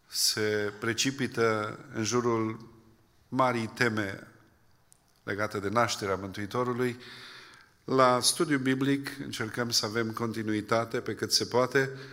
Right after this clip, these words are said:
cu această tematică și cu aceste lecții care socotim că sunt foarte importante pentru noi, și anume lecții din Biserica Primară. Citim din Fapte, capitolul întâi, de la versetul unu la opt.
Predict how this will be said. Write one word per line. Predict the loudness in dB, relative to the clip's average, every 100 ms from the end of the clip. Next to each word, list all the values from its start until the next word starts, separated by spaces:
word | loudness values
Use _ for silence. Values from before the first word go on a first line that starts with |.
| -20 -20 -20 _ _ _ -4
cu | 0
această | 2 2 2 2
tematică | 0 2 2 2 0 0 0
și | 0 -2 -2
cu | 0
aceste | 0 2 2 2
lecții | 2 2 2 2 0 -6 -12 -20 -20 -20 -6
care | 0 2
socotim | 2 2 0 0 -2
că | 0 2
sunt | 2 2 -4 -8
foarte | -4 -2 0 -2
importante | -4 -2 -2 0 0 -2
pentru | -4 -4 -2 0
noi, | 2 2 -2 -10 -18 -20 -20 -18
și | -6 -2
anume | 0 2 2
lecții | 2 0 0 -2
din | -2 -2
Biserica | 0 2 2 0 -4
Primară. | -4 -2 -2 -2 -4 -10 -16 -16 -16 -18 -8
Citim | -8 2 4 4 2 -2 -8
din | 2 4 4
Fapte, | 6 4 6 2
capitolul | 4 2 2 2 2 2
întâi, | 0 0 0
de | 2 0
la | 0
versetul | -2 -4 -6 -6 -8
unu | -2 0 2
la | 0 0
opt. | -4 -6 -8 -16 -16